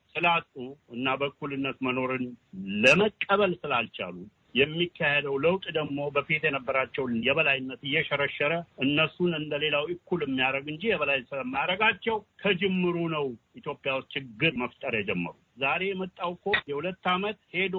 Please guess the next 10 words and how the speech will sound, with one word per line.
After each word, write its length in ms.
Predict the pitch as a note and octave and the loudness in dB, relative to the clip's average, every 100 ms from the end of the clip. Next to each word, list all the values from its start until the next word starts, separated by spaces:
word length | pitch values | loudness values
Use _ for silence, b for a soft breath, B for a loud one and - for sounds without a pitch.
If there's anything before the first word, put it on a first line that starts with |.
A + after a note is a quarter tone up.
| F3 | -2
ሄዶ 240 | D#3+ F3 G#3 | -2 0 0
የመጨረሻው 600 | F#3 E3 F3 D#3 D3+ D3 | -2 -6 -8 -8 -8 -8
ክላይማክስ 500 | - D#3+ D3+ B2 - | -4 0 0 -2 -8
የመጨረሻው 640 | C#3 C#3+ - D#3 D3 E3+ F#3+ F#3 | -8 -8 -6 -6 -4 -2 -2 -2
ደረጃ 440 | C#3+ E3+ D#3+ D3 C3+ | 2 4 4 2 0
ላይ 180 | C3 C3 | 0 -2
ስለደረሰ 560 | - D3 C#3 C3+ C#3 - | -2 -2 0 -2 -4 -6
ነው። 120 | G2+ F#2+ | -8 -2
አሁን 240 | C#3 F3+ G3 | 0 0 0
ደግሞ 260 | G3+ F3 | -2 -2